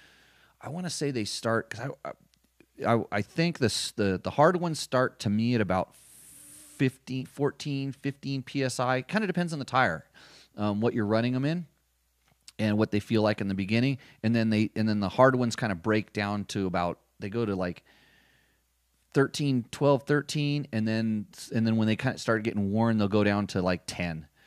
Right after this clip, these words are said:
Um, the, uh, the soft one seems like when I put it in, it started at, like, twelve or thirteen. And, and I put one in a,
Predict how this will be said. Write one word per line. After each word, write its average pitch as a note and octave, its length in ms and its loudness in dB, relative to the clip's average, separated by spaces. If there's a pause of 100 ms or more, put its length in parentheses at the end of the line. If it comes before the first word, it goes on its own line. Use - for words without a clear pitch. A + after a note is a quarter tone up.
(480)
Um, G2 640 0
the, G2 760 -2 (320)
uh, E2 880 -2 (760)
the F#2 500 -4 (200)
soft D3 500 -2
one B2 180 0
seems B2+ 260 -2
like A2+ 140 -2
when G#2 80 -2
I G2 40 -2
put A#2+ 220 -2
it A2+ 120 2
in, B2 100 0
it A2 140 -4
started A2 480 0
at, - 180 -6
like, F#2+ 180 -8
twelve A2+ 380 0
or F#2 80 -4
thirteen. E2 800 -2 (560)
And, A2 240 2
and A2 120 0
I A#2 80 4
put - 280 2
one B2 280 2
in B2 140 4
a, F#2 300 2